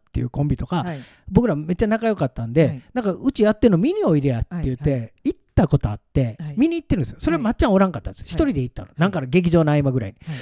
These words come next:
Speaker 1: そしたら、大竹エージェンシーの社長が、
Speaker 2: はい。
Speaker 1: 「あれ？」って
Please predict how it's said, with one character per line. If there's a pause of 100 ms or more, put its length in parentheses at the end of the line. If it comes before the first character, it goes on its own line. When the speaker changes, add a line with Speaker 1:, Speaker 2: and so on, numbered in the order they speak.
(240)
Speaker 1:
そ
し
た
ら、
大
竹
エ
ー
ジ
ェ
ン
シ
ー
の
社
長
が、
Speaker 2:
は
い。 (420)
Speaker 1:
「あ
れ？」
っ
て